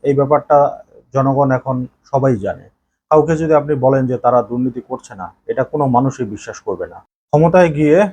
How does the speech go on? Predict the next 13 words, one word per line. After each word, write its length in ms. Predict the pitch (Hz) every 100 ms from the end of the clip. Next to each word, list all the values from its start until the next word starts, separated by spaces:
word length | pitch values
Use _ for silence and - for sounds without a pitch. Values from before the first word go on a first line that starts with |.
| _
তারা 460 | 143 147 151 156 - 117 110
যা 260 | 135 143 156 -
খুশি 340 | 139 - 165 -
তাই 180 | 135 113
করতেছে। 560 | 104 - 98 - 92 - _
আসিফ 240 | - 151 135
মাহমুদ 340 | 143 143 143 -
সজীব 320 | - 120 120
ভুঁইয়ার 580 | 120 127 127 120 - 110
রেকর্ড 300 | 113 131 117
আপনারা 320 | - 117 113
সকলেই 360 | - 107 107
জানেন। 300 | 95 92 87